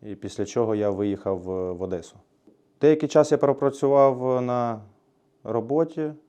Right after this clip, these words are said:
були різні роботи, я змінив їх три за цей час. Потім я просто прийшов до думки, що, ну,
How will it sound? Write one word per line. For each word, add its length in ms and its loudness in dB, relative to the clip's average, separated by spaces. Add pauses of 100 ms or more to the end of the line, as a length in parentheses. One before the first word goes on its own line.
(460)
були 380 -6
різні 300 -6
роботи, 440 -4
я 180 -2
змінив 340 -10
їх 120 -14
три 220 -6
за 120 -6
цей 200 -8
час. 480 -2 (240)
Потім 380 -2
я 300 4 (1080)
просто 320 2
прийшов 420 0
до 100 -2
думки, 360 -2
що, 340 -2
ну, 280 -6